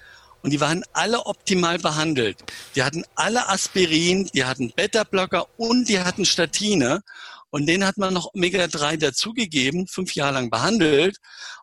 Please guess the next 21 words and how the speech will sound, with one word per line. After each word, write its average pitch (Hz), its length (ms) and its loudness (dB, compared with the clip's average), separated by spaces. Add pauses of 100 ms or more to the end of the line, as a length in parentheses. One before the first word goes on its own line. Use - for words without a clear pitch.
Und 156 140 0
zwar 170 380 0
richtig 180 540 0
viel, 151 440 0
vier 190 360 2
Gramm. 160 500 0 (380)
Das 139 200 -2
entspricht - 600 -2
etwa 160 380 -2
zwei 165 560 0
Esslöffel 175 480 0
Fischöl. 135 520 0 (440)
Also 131 180 -2
die 143 80 2
haben 165 160 0
mit 180 140 0
der 170 80 2
Dosis 196 500 -2
mal 151 160 2
richtig 170 560 -2
reingeklotzt. 143 840 -2